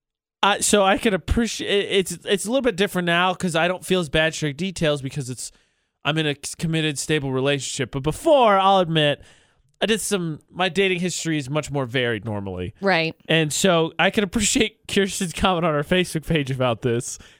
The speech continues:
Speaker 1: Utah's V F X, tell us what your dating, uh, sharing of your information policy is. She said, "I've been married for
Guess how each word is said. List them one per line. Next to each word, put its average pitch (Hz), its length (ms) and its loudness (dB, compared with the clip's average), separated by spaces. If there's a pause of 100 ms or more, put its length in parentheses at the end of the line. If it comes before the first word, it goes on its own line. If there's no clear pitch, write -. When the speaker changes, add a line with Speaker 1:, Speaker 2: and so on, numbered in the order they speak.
Speaker 1:
Utah's 170 440 2
V 156 180 2
F 143 180 -4
X, 135 220 -2
tell 156 140 2
us 147 120 -2
what 160 140 -2
your 143 160 0
dating, 143 560 -2 (380)
uh, 123 160 0
sharing 160 540 0
of 139 120 -4
your 143 80 0
information 139 520 -2
policy 127 420 0
is. 123 100 0
She 175 120 -2
said, 180 320 0 (260)
"I've 165 180 4
been 170 140 0
married 196 300 2
for 170 320 -2